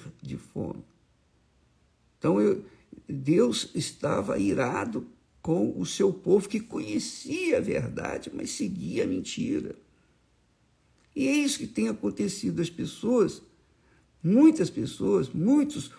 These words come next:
os religiosos, preferem atentar para a oferta do que para o altar, preferem ver o, o montante que colocam no altar e deixar o altar de lado.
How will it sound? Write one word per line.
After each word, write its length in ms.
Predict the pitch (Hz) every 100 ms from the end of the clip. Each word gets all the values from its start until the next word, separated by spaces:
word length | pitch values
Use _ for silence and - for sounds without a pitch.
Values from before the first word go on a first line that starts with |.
| -
os 220 | 262 233
religiosos, 840 | - 214 196 127 135 165 202 135 - - - _ _
preferem 1000 | - 185 156 - 160 240 214 156 71 - - _ _ _ _ _
atentar 840 | 127 135 208 185 147 - 147 156
para 320 | - 147 151 147
a 60 |
oferta 600 | 131 - - - 277 -
do 140 | 202 226
que 180 | - -
para 340 | - - 85
o 40 |
altar, 500 | 80 69 - - 107 -
preferem 800 | - 170 - - 214 226 185 - - - -
ver 360 | 117 131 226
o, 160 | 240 180 - -
o 100 | 190
montante 880 | 196 202 170 - - 302 339 -
que 140 | - 185
colocam 800 | - 190 151 143 180 185 175 160
no 260 | 147 143
altar 800 | 135 120 - - 233 285 - - - _ -
e 80 | -
deixar 560 | 302 254 - - 110
o 140 | 226 110
altar 520 | 98 - - - 113
de 140 | -
lado. 480 | 110 87 98 82 -